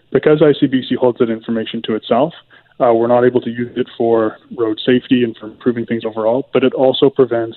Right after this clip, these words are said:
other companies from competing with them where they're technically open to competition in the optional market.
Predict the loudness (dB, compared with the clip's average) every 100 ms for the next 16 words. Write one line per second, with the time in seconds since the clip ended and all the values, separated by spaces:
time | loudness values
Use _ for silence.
0 | -6 0 2 0 -2 -4 -4 -6 -10 -12
1 | -12 2 2 4 0 -4 -10 -18 _ _
2 | _ _ 0 2 2 -2 -2 -4 0 2
3 | 2 2 2 0 -2 -6 -6 -6 -4 -4
4 | -4 -10 -10 -6 -6 -4 -4 -2 -4 -6